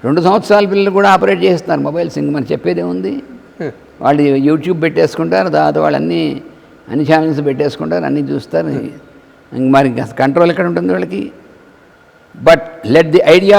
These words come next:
Speaker 1: of religion be eliminated and the idea of the science of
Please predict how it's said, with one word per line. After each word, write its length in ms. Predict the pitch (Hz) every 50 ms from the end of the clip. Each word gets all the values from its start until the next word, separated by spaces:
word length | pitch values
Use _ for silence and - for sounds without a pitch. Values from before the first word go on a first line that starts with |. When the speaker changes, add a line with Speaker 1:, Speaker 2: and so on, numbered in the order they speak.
| 196
Speaker 1:
of 160 | - 117 160 165
religion 340 | 170 175 165 156 190 190 180 170 143 135 143 165
be 60 | 170 - -
eliminated 500 | 156 175 175 175 175 170 151 165 160 135 117 - - - - - - - - -
and 140 | 139 147 151
the 100 | - - 143 165
idea 200 | 165 170 175 175 170
of 100 | 160 156
the 80 | 151 - -
science 280 | 143 143 165 175 165 -
of 120 | 151 151